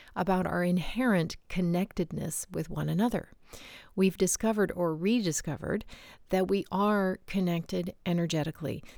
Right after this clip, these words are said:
that we don't have to be physically in the same space to affect and be affected by one another and to have meaningful experiences. We've rediscovered the invisible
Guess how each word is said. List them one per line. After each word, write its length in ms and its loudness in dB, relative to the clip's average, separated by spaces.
that 120 -4
we 100 -2
don't 220 2
have 380 -2
to 100 -2
be 100 0
physically 640 2
in 80 4
the 80 2
same 300 -2
space 420 2
to 200 0
affect 500 -2
and 240 -2
be 180 2
affected 500 -2
by 140 -2
one 220 -4
another 340 -4
and 140 0
to 80 2
have 220 0
meaningful 600 6
experiences. 1080 -4
We've 220 2
rediscovered 880 0
the 220 2
invisible 840 4